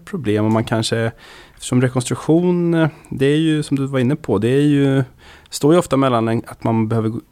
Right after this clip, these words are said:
försätta sitt bolag i konkurs, eh, eller möjligtvis då i rekonstruktion.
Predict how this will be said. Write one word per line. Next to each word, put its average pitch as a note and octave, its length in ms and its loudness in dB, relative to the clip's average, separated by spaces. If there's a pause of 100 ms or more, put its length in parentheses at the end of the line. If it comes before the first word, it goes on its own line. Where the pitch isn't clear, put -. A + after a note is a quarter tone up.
försätta - 420 -6
sitt A2 160 -8
bolag G#2+ 280 0
i G2 40 0
konkurs, A2 520 -2 (280)
eh, A#2+ 360 2 (160)
eller C#3+ 220 -4
möjligtvis B2+ 420 -2
då G2 220 -4 (100)
i - 60 -8
rekonstruktion. G#2 840 -6